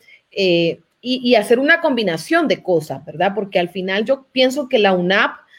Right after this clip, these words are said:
trabajó de forma interesante en ir construyendo esa personalidad política, pero llegó el momento en que se requería tener una, una formalidad jurídica que le permitiera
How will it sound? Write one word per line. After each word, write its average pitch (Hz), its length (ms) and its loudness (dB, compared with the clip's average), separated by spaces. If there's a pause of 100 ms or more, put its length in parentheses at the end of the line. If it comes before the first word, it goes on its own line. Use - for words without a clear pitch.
(220)
trabajó 196 1000 2
de 190 160 -2
forma 208 460 0
interesante 220 880 -2
en 196 100 0
ir 190 140 -4
construyendo 233 880 0
esa 202 240 -2
personalidad 202 680 0
política, 240 680 -2 (360)
pero 233 160 6
llegó 208 300 4
el 220 100 2
momento 262 520 0
en 269 100 -4
que 240 80 -6
se 220 140 -6
requería 202 640 -2
tener 196 360 -2
una, 190 340 -2
una 190 520 -4
formalidad 185 720 0
jurídica 247 580 -2
que 233 140 -2
le 190 100 0
permitiera 180 720 -2